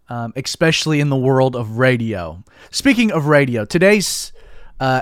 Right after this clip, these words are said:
episode, it's gonna be a little interesting based upon when you're listening. So I've mentioned this before about our radio show. Um, I say our radio show. Uh, our show is, is released in two different formats.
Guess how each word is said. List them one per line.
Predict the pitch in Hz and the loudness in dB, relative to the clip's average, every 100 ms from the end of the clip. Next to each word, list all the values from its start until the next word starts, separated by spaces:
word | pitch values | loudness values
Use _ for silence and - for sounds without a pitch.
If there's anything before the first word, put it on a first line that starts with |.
| 170 | 0
episode, | 165 151 - 117 98 92 110 - - - - - _ _ _ _ _ _ _ _ _ _ _ _ - | 0 0 -2 -4 -4 -6 -8 -10 -12 -20 -20 -20 _ _ _ _ _ _ _ _ _ _ _ _ -4
it's | 170 | -2
gonna | - 262 | 2 6
be | 247 | 6
a | |
little | 220 226 220 - | 8 8 6 4
interesting | 214 196 220 - 185 | 2 4 2 2 4
based | 175 170 | 4 4
upon | 151 165 139 | 2 4 4
when | 139 | 2
you're | 123 | 2
listening. | 113 107 87 90 | 0 -4 -6 -10
So | - 156 135 127 - - | 0 6 6 4 -2 0
I've | 147 151 | 2 4
mentioned | 214 202 185 | 4 4 2
this | 165 | 2
before | - 143 147 143 139 - | 0 -2 2 4 4 2
about | 120 135 143 139 - | 2 6 6 4 0
our | 127 127 | -2 0
radio | 127 120 120 113 | 0 0 0 -2
show. | - 104 95 95 - _ _ _ _ | -4 -4 -4 -6 -10 _ _ _ _
Um, | 117 107 | -8 -8
I | 113 | -6
say | - 196 | 0 2
our | 139 | 4
radio | 127 127 120 107 | 2 0 0 -4
show. | 104 - 87 80 | -6 -8 -8 -10
Uh, | - - - 151 - - | -12 -16 -20 -20 -8 2
our | 175 208 | 4 6
show | - - 202 170 120 120 123 - - | 2 2 6 6 6 4 0 -6 -4
is, | 139 127 - _ _ _ _ - | -4 -4 -10 _ _ _ _ -6
is | 139 127 | -4 -2
released | 131 143 185 190 165 151 | 0 4 4 4 2 -2
in | 147 | -2
two | 185 | 0
different | 165 147 127 | 0 -2 -4
formats. | 131 107 80 - - | -4 -2 -4 -12 -18